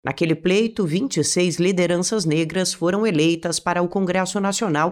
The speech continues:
e para assembleias legislativas nos estados.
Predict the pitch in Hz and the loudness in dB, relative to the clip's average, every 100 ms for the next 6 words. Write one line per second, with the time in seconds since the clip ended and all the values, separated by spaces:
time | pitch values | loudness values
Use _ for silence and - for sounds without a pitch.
0 | - _ - 208 247 247 233 240 170 156 | -4 _ -12 -6 -2 -2 0 0 2 2
1 | 175 175 143 160 214 233 202 196 190 185 | 0 0 0 0 2 0 -2 -6 -4 -6
2 | - 143 127 143 147 135 151 160 - - | -4 -4 -2 -2 -2 -2 -2 -4 -4 -6
3 | - - - | -8 -10 -8